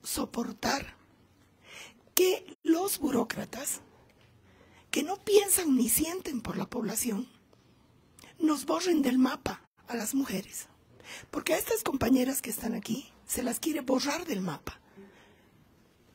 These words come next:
Y a una persona no se la puede borrar. No se puede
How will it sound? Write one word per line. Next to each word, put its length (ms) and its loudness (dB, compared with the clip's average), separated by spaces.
Y 120 -4
a 40 2
una 220 8
persona 400 4
no 160 0
se 120 0
la 140 -4
puede 180 2
borrar. 540 -4
No 100 2
se 140 2
puede 240 0